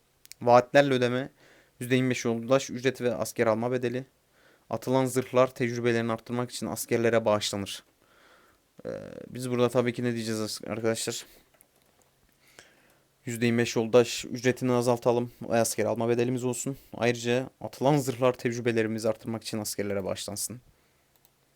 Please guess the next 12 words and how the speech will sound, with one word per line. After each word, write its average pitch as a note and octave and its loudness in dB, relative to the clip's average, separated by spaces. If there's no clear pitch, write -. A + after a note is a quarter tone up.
Yardım B2+ 6
eli, B2+ 2
lojistikçi. A#2+ -6
Yardım E3 4
eli, F#3 2
atılan E3+ 2
silahlar E3+ 4
tecrübelerini D#3 0
arttırmak E3+ -2
için E3 -4
askerlere C3+ 0
bağışlanır. A2+ -6